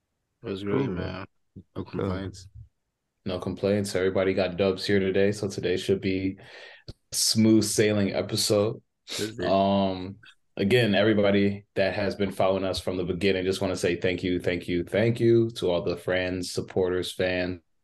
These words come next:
Speaker 3: It's twenty twenty-three, and, you know, we hit the ground running, especially with all these games that we have in January. And, um, you know, the top four, top five, top six,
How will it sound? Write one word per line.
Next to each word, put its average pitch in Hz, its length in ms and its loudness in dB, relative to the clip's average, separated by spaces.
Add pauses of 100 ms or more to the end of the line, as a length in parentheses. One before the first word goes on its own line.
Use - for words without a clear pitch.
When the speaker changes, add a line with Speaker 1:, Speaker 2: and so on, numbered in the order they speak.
(1040)
Speaker 3:
It's - 720 -12
twenty 101 220 2
twenty-three, 98 540 2
and, 90 160 -4
you 90 80 -4
know, 87 240 -4 (180)
we 95 140 -6
hit 98 160 -2
the 98 80 2
ground 87 280 2
running, 87 300 -2 (100)
especially 90 500 -4
with 87 180 -2
all 87 100 0
these 87 160 -4
games 87 300 -2
that 85 100 0
we 82 80 -2
have 82 380 0 (420)
in 76 140 -4
January. 90 720 0
And, 85 300 -2
um, 80 440 -2 (1400)
you 101 80 2
know, 110 160 6
the 104 80 0
top 131 280 2
four, 156 520 8 (360)
top 131 340 2
five, 143 360 6
top 131 260 2
six, - 720 -2